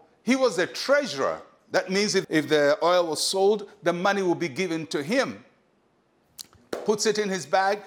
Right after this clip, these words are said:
and the passage says he was a thief. He used to put his hands into the bag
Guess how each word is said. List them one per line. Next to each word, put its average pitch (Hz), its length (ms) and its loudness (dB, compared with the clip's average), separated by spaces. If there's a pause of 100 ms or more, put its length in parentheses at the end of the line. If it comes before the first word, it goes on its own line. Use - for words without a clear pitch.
(140)
and 180 140 -2
the - 40 2
passage 247 480 -2
says 156 440 0 (300)
he 117 80 -8
was 135 180 -6
a 233 60 0
thief. 294 500 -4 (680)
He 185 100 -6
used 208 260 0
to 196 180 -2 (200)
put 208 140 -2
his - 340 -6
hands 202 560 -4
into 196 200 -6
the 170 100 0
bag 147 340 0